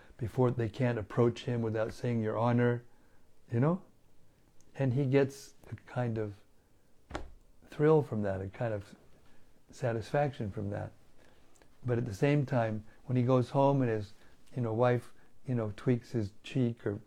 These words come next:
kisses him on the cheek, or his children climb on his back and play like he's a horse, he gets more pleasure.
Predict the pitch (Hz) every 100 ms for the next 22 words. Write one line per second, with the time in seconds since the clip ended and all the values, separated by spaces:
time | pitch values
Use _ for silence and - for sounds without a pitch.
0 | - 135 123 123 123 117 110 101 131 120
1 | 117 104 101 - - - - - - 120
2 | 98 - 226 - - 139 127 113 110 107
3 | - - - - 135 123 117 113 104 104
4 | 113 113 110 101 - 120 110 101 107 107
5 | 101 113 113 - - - - - - -
6 | - - 160 165 156 156 165 160 113 92
7 | 101